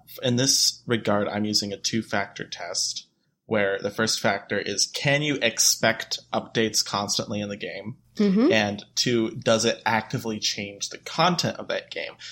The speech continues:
Speaker 1: Now, that second factor is really what we're concerned about. Like, with Go, we're constantly seeing things be revitalized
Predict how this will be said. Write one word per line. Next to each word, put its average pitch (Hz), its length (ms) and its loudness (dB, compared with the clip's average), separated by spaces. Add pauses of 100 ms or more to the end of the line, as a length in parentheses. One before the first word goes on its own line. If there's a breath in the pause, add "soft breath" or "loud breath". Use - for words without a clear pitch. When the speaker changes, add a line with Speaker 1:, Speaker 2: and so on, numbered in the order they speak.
(140 loud breath)
Speaker 1:
Now, 107 120 4
that 107 180 2
second 160 440 2
factor 104 640 -2
is 104 180 -6
really 107 220 -2
what 107 180 -4
we're 104 140 -4
concerned - 380 0
about. - 320 -8
Like, 101 200 -6
with - 220 -4
Go, 135 380 6
we're 113 120 0
constantly 127 640 0
seeing 107 420 -2
things 107 380 -4
be 104 160 -8
revitalized 107 1080 0